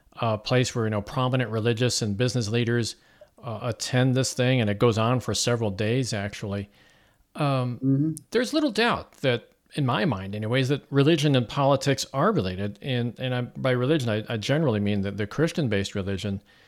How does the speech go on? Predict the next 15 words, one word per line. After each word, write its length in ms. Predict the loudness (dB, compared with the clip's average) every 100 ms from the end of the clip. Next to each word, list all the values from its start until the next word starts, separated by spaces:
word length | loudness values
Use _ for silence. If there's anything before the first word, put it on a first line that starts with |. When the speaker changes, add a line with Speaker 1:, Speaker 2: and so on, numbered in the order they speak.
| -20 _ _ _
Speaker 1:
And 500 | -2 2 4 2 0 -4
it 260 | 2 2 4
does 280 | 2 2 0
bear 340 | 0 2 2
fruit 460 | 0 0 0 -2 -20 _ -4
in 200 | -2 0
terms 420 | 2 2 2 -2
of, 500 | -2 0 0 -2 -10
you 100 | -4
know, 100 | -4
for, 200 | 0 0
for 220 | 0 0 2
the 160 | 2
participants 720 | -2 -4 0 0 2 2 0 -2
of, 440 | -4 -2 -4 -8